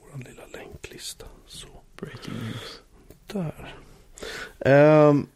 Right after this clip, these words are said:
Speaker 1: eh, just det, eftersom det idag är måndag den tjugofjärde, och det är lätt att komma ihåg för imorgon är det lön.
Speaker 2: Just.
Speaker 1: Men bortsett från det så är, händer det ju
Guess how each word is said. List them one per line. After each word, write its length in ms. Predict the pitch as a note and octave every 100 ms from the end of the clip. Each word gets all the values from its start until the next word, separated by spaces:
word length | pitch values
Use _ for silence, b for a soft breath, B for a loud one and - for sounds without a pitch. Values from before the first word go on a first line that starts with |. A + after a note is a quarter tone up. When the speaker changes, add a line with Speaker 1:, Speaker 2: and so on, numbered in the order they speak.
| _ _ _ _ _ _ _ _ _ -
Speaker 1:
eh, 180 | D3 C#3
just 220 | F#3 F#3
det, 140 | B2
eftersom 220 | A#2 - C3+
det 80 |
idag 380 | C3 D3 D3+ C3 B2+
är 80 | B2+
måndag 400 | B2+ F#3+ D3 A#2 - _ _ _
den 240 | - B2+ A#2+
tjugofjärde, 680 | C3+ A#2+ - C#3 D3+ E3
och 120 | F#3 C#3+
det 100 | E3+
är 40 |
lätt 160 | A#2 B2
att 60 |
komma 140 | A2+ G#2
ihåg 120 | G#2+
för 80 | A#2
imorgon 240 | A#2+ B2
är 40 | G2+
det 60 |
lön. 220 | D2+ A2 D3+ B B B B B
Speaker 2:
Just. 100 | C#3
Speaker 1:
Men 320 | C3+ C3+ B2+ - _ b b b b _ _ _ _ _ _ -
bortsett 340 | C#3 - C#3
från 140 | D3+ C#3
det 140 | E3+
så 120 | F3 D#3+
är, 280 | D3 B2+ B2
händer 340 | C#3 C#3 C#3
det 60 | C3+
ju 280 | B2+ B2